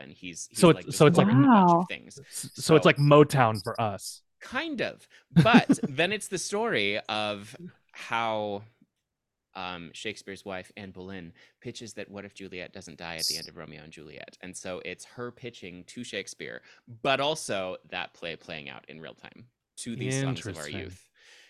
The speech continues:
Speaker 1: And,
Speaker 3: Anne
Speaker 1: yeah.
Speaker 3: Hathaway, you mean, pitching?
Speaker 1: Yeah. Yeah.
Speaker 3: Oh, okay, cool, cool, cool. Ooh.
Speaker 1: Yes.
Speaker 3: Oh,
Speaker 2: For
Speaker 3: I'm
Speaker 2: the act-,
Speaker 3: intrigued.
Speaker 2: oh, the actor? <laughs>
Speaker 1: <laughs> Yes, the actor playing,
Speaker 2: <laughs>
Speaker 1: playing the historical figure.
Speaker 3: Anne Hathaway, Shakespeare's wife,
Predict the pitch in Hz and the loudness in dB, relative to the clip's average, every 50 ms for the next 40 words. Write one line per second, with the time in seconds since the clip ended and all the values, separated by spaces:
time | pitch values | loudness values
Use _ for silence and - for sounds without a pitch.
0 | _ _ _ 101 98 - - 92 92 90 87 - 220 226 214 190 190 180 185 - | _ _ _ -10 -8 -6 -6 -8 -8 -4 4 8 10 10 10 10 10 8 8 8
1 | 226 233 247 262 311 320 - - _ 240 240 247 262 285 320 359 - _ _ _ | 8 8 8 8 6 4 0 -4 _ 0 2 4 4 4 4 2 0 _ _ _
2 | - 262 247 - 277 311 311 330 - _ _ _ _ _ _ _ _ _ _ _ | -4 -2 0 2 2 2 2 -2 -6 _ _ _ _ _ _ _ _ _ _ _
3 | _ _ _ _ 98 73 60 _ _ _ _ _ - - _ - 262 294 - 302 | _ _ _ _ -10 -10 -10 _ _ _ _ _ -20 -16 _ 8 10 12 12 12
4 | 320 - 330 - - 359 349 - 339 320 - 440 403 339 - - - 285 427 480 | 10 8 6 4 4 4 4 4 2 4 6 6 8 8 6 6 6 6 8 10
5 | 508 494 480 453 - - 466 453 415 370 311 254 214 185 165 151 180 - _ _ | 12 12 10 10 6 4 6 8 8 10 10 8 8 6 6 4 0 -6 _ _
6 | _ _ _ - 381 466 494 494 480 480 - 415 453 466 494 466 330 226 180 175 | _ _ _ -4 -2 4 6 8 8 10 8 10 10 10 10 10 8 8 6 2
7 | - - _ _ _ - 160 156 139 120 123 123 113 113 120 - - - - 160 | -4 -12 _ _ _ 8 10 10 10 10 8 8 8 6 6 4 -2 -2 0 0
8 | - - - - - _ _ _ - - - 220 - - 131 127 123 107 - - | 0 0 -2 -10 -20 _ _ _ 4 4 4 4 -2 -4 -2 -2 -2 -2 -4 -4
9 | - 123 104 285 - - 233 226 - - - 208 233 269 262 254 - 226 - - | -2 0 0 0 0 0 0 -2 -2 0 2 2 2 4 2 0 0 -2 0 4
10 | 262 311 311 440 - - 233 - 226 196 196 190 180 165 156 143 135 135 123 120 | 8 10 10 10 10 8 2 0 2 4 4 4 4 2 2 0 -4 -4 -6 -6
11 | - - 127 113 107 - - - - 92 - - 233 247 262 277 294 285 269 262 | -8 -6 -6 -6 -6 -6 -8 -10 -10 -12 -8 -4 0 0 2 2 2 2 2 2
12 | 262 254 226 214 226 226 - 233 220 220 - 214 202 190 185 185 170 175 170 | 2 2 0 0 0 0 0 -2 -2 0 -2 -2 0 2 2 2 2 2 2